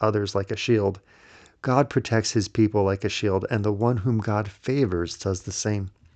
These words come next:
Verse ten, "For a day in your courts is better than a thousand elsewhere. I would rather be a doorkeeper in the house of my God than dwell in the tents of wickedness."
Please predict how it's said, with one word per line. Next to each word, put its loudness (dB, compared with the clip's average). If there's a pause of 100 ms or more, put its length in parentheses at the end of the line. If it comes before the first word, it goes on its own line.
(840)
Verse 2
ten, -4 (500)
"For 6
a 6
day 6
in 2
your 2
courts 0
is -2
better 4
than 2
a 2
thousand 0
elsewhere. -8 (500)
I -2
would 0
rather 4
be 2
a 2
doorkeeper 4
in 0
the -4
house -2
of -4
my 0
God 0
than -8
dwell 2
in -8
the -6
tents -4
of -2
wickedness." -4